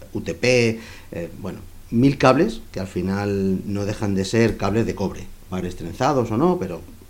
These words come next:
cables de cobre. La velocidad de transmisión menor, lógicamente, que la fibra óptica.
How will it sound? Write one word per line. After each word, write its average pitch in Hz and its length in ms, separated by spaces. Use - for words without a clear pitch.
cables 104 280
de 92 80
cobre. - 260
La 92 220
velocidad 76 480
de 80 80
transmisión 82 500
menor, 92 300
lógicamente, 98 600
que 85 120
la 82 100
fibra 78 320
óptica. 107 400